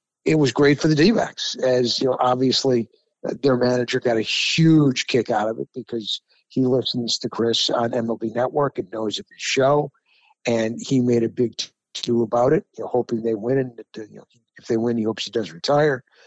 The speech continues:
And then in the locker room, in the post-game champagne celebration, the D-backs are doing the bounce, you know, yelling out, "Mad Dog, Mad Dog, Mad Dog." So, you know, he certainly made waves. He certainly,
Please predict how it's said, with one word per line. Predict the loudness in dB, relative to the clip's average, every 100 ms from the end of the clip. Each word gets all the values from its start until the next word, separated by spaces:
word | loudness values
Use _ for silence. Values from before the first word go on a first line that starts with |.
| -20 _ -4
And | 0 0 0 0
then | 2 2 -2 0
in | 0
the | 2
locker | 2 2 2
room, | 4 4 2 -4 _ _ -4
in | -2
the | -2
post-game | 0 0 0 0 0 -2 -10 _ _ _ -4
champagne | 0 0 0 0 0
celebration, | -2 0 2 2 2 -2 -4 _ _ _ _ _ _ _ _ _ _ -20 -20 _ -20 -18
the | -16 -2 0
D-backs | 4 4 4 2 0
are | 0
doing | 0 0
the | 2
bounce, | 4 4 2 0 -2 -4 _ _ -20 -20 _ _
you | -4
know, |
yelling | 0 2 2 0
out, | 0
"Mad | 0 0 2
Dog, | 0 0
Mad | -2 -2
Dog, | -2 -6 -2
Mad | 0 2
Dog." | 2 0 0
So, | 2 2 0 -4
you | -12 -8
know, | -8 -8
he | -6
certainly | 0 0 0 0
made | 2 2 2
waves. | 2 4 2 0 -8
He | -10
certainly, | -6 -6 -6 -2 -2 -2